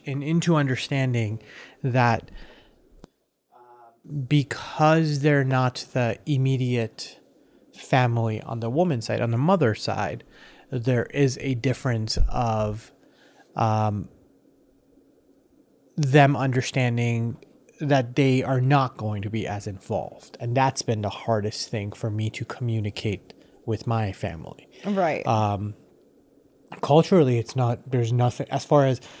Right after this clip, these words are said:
Speaker 1: m-, our immediate culture, I don't think it's been a difference. It's, it's been
Speaker 2: I know, I
Speaker 1: actually,
Speaker 2: feel
Speaker 1: it's
Speaker 2: like
Speaker 1: pretty
Speaker 2: me and you mesh pretty well.
Speaker 1: Yeah, um, but I, I, I think it also comes back to that whole thing of, as I said, it's like,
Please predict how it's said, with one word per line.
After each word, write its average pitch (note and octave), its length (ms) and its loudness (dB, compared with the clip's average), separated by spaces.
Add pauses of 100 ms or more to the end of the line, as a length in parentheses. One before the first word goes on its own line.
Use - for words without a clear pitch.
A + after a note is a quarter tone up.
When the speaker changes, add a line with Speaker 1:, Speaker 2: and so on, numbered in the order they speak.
(240)
Speaker 1:
m-, C#3 300 0
our D3 300 6
immediate D3 440 2
culture, F#3+ 440 -2
I C#3 100 6
don't C3 100 2
think C3 180 0
it's A2+ 100 -4
been C3 280 0
a B2+ 60 2
difference. - 680 -10
It's, B2 320 -6
it's B2+ 180 -6
been B2 180 -2
Speaker 2:
I A#2 120 0
know, D#4 100 6
I C#4+ 80 6
Speaker 1:
actually, - 20 4
Speaker 2:
feel B2 100 2
Speaker 1:
it's A#2 80 2
Speaker 2:
like F4 80 0
Speaker 1:
pretty B2+ 160 2
Speaker 2:
me - 120 -2
and B3+ 100 -8
you A#3 500 -4
mesh G3 400 -4
pretty F3+ 240 -6
well. D#3+ 380 -4
Speaker 1:
Yeah, F3 380 8
um, D#3+ 340 4
but D#3+ 120 4
I, E3 140 2
I, E3 300 2
I D3+ 60 2
think F3 180 2
it D3+ 80 0
also D#3 260 2
comes C#3+ 220 0
back C3+ 200 2
to C#3+ 60 -2
that B2+ 140 0
whole B2 180 0
thing B2 240 -2
of, A2+ 160 -2
as A#2 320 -2
I A#2 60 -2
said, B2+ 260 0
it's A2 200 -4
like, A2 280 -4